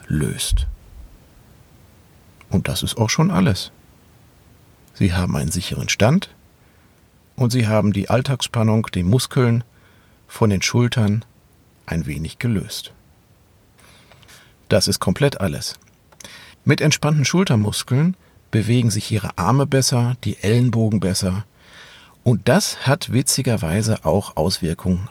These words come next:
auf Ihre Stimme. Und ganz am Rande natürlich auch auf Ihre komplette Körperwirkung, die Sie auf andere Menschen ausüben. Denn das Anspannungsmuster, was Sie zeigen,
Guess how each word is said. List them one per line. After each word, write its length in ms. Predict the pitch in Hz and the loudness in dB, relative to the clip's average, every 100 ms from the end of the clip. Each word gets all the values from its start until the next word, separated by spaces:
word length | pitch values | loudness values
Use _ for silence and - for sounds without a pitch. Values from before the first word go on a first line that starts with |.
| - | -10
auf 400 | - 78 - - - | -6 -6 -6 -10 -4
Ihre 360 | 85 92 117 - | -2 -2 -6 -6
Stimme. 560 | - - - 120 92 - _ _ _ _ _ _ _ _ _ _ - | -12 -8 0 2 2 -2 _ _ _ _ _ _ _ _ _ _ 0
Und 140 | 135 | 2
ganz 200 | 127 123 | 2 2
am 120 | 98 | 0
Rande 280 | 85 92 113 | 2 2 4
natürlich 400 | 101 92 101 92 | 4 2 0 2
auch 160 | 95 92 | 0 0
auf 160 | 87 | -4
Ihre 180 | - 87 | -2 -4
komplette 600 | - 85 - 98 104 90 | -2 -4 0 0 2 0
Körperwirkung, 840 | - 113 117 110 92 90 - 98 110 - | 0 2 2 2 2 0 0 -4 -4 -4
die 140 | 95 | -2
Sie 180 | 98 117 | -2 -2
auf 240 | 98 92 - | -2 -2 0
andere 280 | 101 92 90 | 0 2 2
Menschen 420 | 101 117 107 98 | 2 2 0 0
ausüben. 560 | 92 85 - 98 90 156 - - - - - - - | 0 -2 0 0 2 0 -4 -20 -20 -20 -20 -12 0
Denn 300 | 113 110 110 | 2 4 2
das 260 | 107 - - | 0 -2 0
Anspannungsmuster, 1080 | 170 - 87 87 85 - 76 - 85 98 101 _ - - - | 0 2 0 0 -2 -4 -4 -6 -8 -12 -14 _ -20 -18 -6
was 180 | 82 - | -4 -2
Sie 440 | 98 113 139 170 - _ _ _ _ - | -2 0 0 -2 -4 _ _ _ _ -6
zeigen, 560 | - 92 123 120 50 | -2 2 2 2 -4